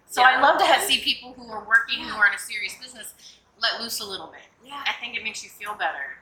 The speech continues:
Speaker 1: you
Speaker 2: Yeah.
Speaker 1: know what I mean, to be in that kind of realm and know that people can have fun too.
Speaker 2: Oh yeah, absolutely. I mean, I think, um, fun is, having a fun environment is really one of the most important things. Uh,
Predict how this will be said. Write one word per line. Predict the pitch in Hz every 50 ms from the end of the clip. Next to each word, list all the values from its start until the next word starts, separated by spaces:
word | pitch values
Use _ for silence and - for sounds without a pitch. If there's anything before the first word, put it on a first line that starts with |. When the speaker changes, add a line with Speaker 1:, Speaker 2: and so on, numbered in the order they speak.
| _ _ -
Speaker 1:
you | 196 -
Speaker 2:
Yeah. | 190
Speaker 1:
know | 190 185
what | 180 185
I | 185
mean, | 190 190 196 196
to | - - - -
be | 208 208 202
in | 196 190 190
that | 185 180 185 - -
kind | 196 185 175 175 170
of | 165 165 _ _
realm | 175 180 185 180 175 170 170 170
and | 165 170
know | 165 165 170 165
that | 165 165 160 - -
people | - 160 _ 175 -
can | 170 -
have | - 147 - -
fun | 170 165 151 147 -
too. | - - - - - - _ _ -
Speaker 2:
Oh | 294 - - 247
yeah, | 247 220 190 - - - -
absolutely. | 226 247 - - - 202 196 175 - - -
I | 202
mean, | 214 214 - -
I | 196
think, | - - 220 208 190 185 - _ _ _ _ _ _ -
um, | 185 185 170 165 160 - - - _ _ _ _ _ _ _ -
fun | - - - 214 214 208 202 190 185 185 - - - -
is, | 196 190 180 180 - -
having | 190 - - 233 208 196 190
a | 185
fun | - - - 196 190 185 185 185 190 185 190 _ _ _ _ _ _ -
environment | 196 196 180 180 175 185 196 180 170 - -
is | 175 175 - - 180
really | 180 180 180 180 175 170 170 170 170 _
one | 175 170 170
of | 175 170 - -
the | 165 160 156 156 165 175 180 - _ _ _ - 175
most | 185 196 - -
important | - - - _ _ _ _ _ 214 196 190 - - - -
things. | - 156 151 147 - - - - - -
Uh, | 185 175 165 - -